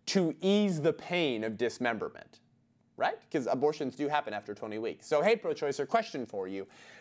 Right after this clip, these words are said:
For babies who are aborted after eighteen weeks when they can feel the full range of human pain, would you support legislation that gave them painkillers before you killed them?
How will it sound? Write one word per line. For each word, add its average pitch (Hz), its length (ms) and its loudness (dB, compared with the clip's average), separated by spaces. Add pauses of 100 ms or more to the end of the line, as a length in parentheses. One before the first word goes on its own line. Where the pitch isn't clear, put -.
For 165 160 2
babies 220 640 0
who 165 200 4
are 180 80 4
aborted 117 600 2
after 120 380 -2
eighteen 135 400 0
weeks 127 260 -2
when 104 120 -6
they 107 80 -2
can 107 140 -8
feel 113 180 -2
the 107 80 -4
full 170 280 0
range 175 240 0
of 139 100 -6
human 151 260 -4
pain, 90 400 -10 (300)
would 135 180 2
you 202 120 4
support 214 360 0
legislation 135 800 0
that 110 100 -2
gave 165 240 4
them 196 180 0
painkillers 247 760 2
before 139 300 -2
you 120 160 0
killed 107 320 2
them? 62 320 -8